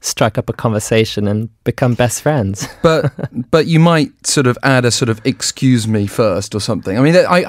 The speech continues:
Speaker 2: I do think there are ways in English to effectively add the honorifics, even if it's
Speaker 1: And then
Speaker 2: not the
Speaker 1: slowly
Speaker 2: same.
Speaker 1: get rid of them. <laughs>
Speaker 2: Perhaps. But,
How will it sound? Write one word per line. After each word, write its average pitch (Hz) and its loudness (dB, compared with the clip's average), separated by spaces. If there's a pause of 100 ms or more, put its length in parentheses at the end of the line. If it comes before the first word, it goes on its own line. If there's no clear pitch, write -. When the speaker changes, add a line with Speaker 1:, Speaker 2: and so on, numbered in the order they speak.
Speaker 2:
I - 2
do 196 0
think 139 2
there 127 4
are 123 2
ways 127 4
in 117 2 (100)
English 113 0
to 107 0 (680)
effectively 110 -4 (600)
add 113 -2
the 110 0
honorifics, 107 -4
even 113 0
if 107 -6
it's 131 0
Speaker 1:
And 123 2
then 117 4
Speaker 2:
not 117 -2
the - -4
Speaker 1:
slowly 117 2
Speaker 2:
same. 110 0
Speaker 1:
get 104 2
rid 107 2
of 101 -2
them. 95 -2 (180)
<laughs> - -20
Speaker 2:
Perhaps. 117 -2 (260)
But, 131 -2